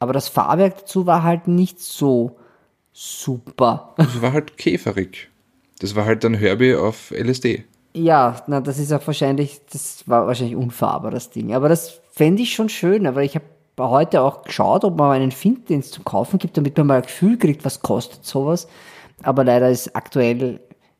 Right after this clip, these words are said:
Speaker 1: im ganzen Internet keiner am Markt. Leider. Dein Top zwei?
Speaker 2: Mein Top zwei.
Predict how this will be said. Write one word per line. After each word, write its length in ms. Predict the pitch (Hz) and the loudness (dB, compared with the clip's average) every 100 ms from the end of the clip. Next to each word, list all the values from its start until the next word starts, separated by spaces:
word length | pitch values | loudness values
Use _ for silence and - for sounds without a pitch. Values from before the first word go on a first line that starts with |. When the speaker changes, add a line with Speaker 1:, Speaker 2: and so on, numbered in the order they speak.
| - | -2
Speaker 1:
im 180 | 165 151 | -2 2
ganzen 400 | 147 170 - 220 | 2 2 0 2
Internet 640 | 175 151 180 147 147 - _ _ _ _ | 4 4 2 2 0 -6 _ _ _ _
keiner 480 | - 135 120 123 113 | -8 -4 -2 -2 -4
am 220 | - 120 | -4 -6
Markt. 480 | 120 120 101 - - _ _ _ _ _ _ _ - | -4 -4 -4 -8 -20 _ _ _ _ _ _ _ -6
Leider. 400 | 120 107 80 - _ _ _ | -4 -4 -6 -14 _ _ _
Dein 240 | 156 233 | 2 2
Top 240 | 233 214 - | 2 -2 -2
zwei? 360 | - 185 156 - _ _ _ _ _ _ | -4 -4 -4 -12 _ _ _ _ _ _
Speaker 2:
Mein 320 | - 101 117 | -6 0 0
Top 240 | 131 127 - | 0 -2 -2
zwei. 300 | 101 92 | -4 -2